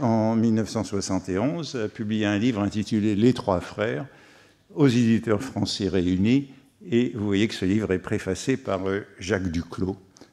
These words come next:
euh, ce qui, euh, confirme que ce, cette liaison fonctionne toujours.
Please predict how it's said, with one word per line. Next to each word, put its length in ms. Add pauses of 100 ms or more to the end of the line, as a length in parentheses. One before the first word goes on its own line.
(120)
euh, 280
ce 220
qui, 500
euh, 180
confirme 480
que 360
ce, 600
cette 300
liaison 680 (500)
fonctionne 480
toujours. 500